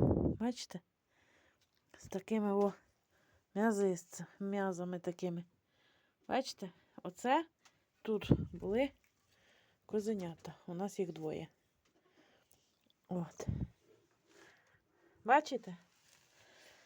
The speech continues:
От. Якщо ви побачили, що ваша коза котиться, ви козу не полишаєте ніякому разі, поки не відійде оце місце. Бо якщо коза його з'їсть,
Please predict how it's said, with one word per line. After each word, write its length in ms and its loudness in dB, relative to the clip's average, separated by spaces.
От. 340 -8
Якщо 280 0
ви 100 6
побачили, 500 2
що 140 -8
ваша 260 -2
коза 300 4
котиться, 680 2
ви 140 4
козу 360 -2
не 160 -2
полишаєте 680 0
ніякому 540 0
разі, 440 0
поки 300 0
не 120 0
відійде 420 0
оце 300 0
місце. 420 -12
Бо 200 0
якщо 360 -2
коза 320 -2
його 280 -2
з'їсть, 520 -2